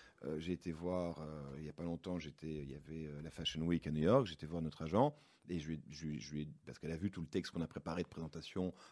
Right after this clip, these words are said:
par rapport justement à tout ce sustainability et, et tout ce qu'il faut. Ils étaient pas encore aussi sensibles qu'on l'est en Europe. Tu vois, ça m'a pas choqué, mais je me suis rendu compte que là, on avait, nous,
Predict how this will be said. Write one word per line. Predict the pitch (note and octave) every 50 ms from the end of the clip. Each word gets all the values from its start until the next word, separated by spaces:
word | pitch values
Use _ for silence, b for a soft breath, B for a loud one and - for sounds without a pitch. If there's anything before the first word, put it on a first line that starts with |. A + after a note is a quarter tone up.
| B _ _
par | - E2+
rapport | F2 F2 - F2 E2 E2+
justement | D2+ D2 D2 - - F2 F2 F2 F2 E2+
à | D#2+
tout | - E2
ce | - - - D#2 D2 C#2+ b b b
sustainability | - - G2 - - - F2 D#2+ D#2 D#2 E2 E2 D2 - - F2+ F2 F2 F2 F2 F2 F2
et, | E2 D2+ C#2+ C#2+ E2 D#2 D2+
et | E2
tout | - - -
ce | -
qu'il | - - D#2+
faut. | - A#2+ C3+ C#3+ B B B B B B B B B - - -
Ils | A#2+ G2+ F#2 G2 A2
étaient | G#2 - A#2
pas | - - D3+
encore | D3+ C3+ - G#2 F#2+ - - -
aussi | C#3+ B2+ - - D#3
sensibles | - - A#2+ G#2+ - D3 D3 -
qu'on | - G2+ F#2+
l'est | F#2+ G2
en | G2
Europe. | G#2+ B2+ C#3+ C#3 G2 - - - - - - -
Tu | - F2+
vois, | G2+
ça | G#2 - G2
m'a | F#2+ F#2+ F2+ - - _ _
pas | - -
choqué, | - - E2+ D#2+ - D3 E3+ F3
mais | D3 F#2 D#2
je | C#2+ E2
me | E2+
suis | - - F#2
rendu | F2 F2+ F2+ F#2 -
compte | - D3+ D#3+ D3
que | - G#2
là, | F2+ F2+ A2 C3+ D#3+ E3+ - -
on | F#2+ F2
avait, | E2+ D#2+ E2+ F2+
nous, | F#2 A#2 D3+ E3+ E3+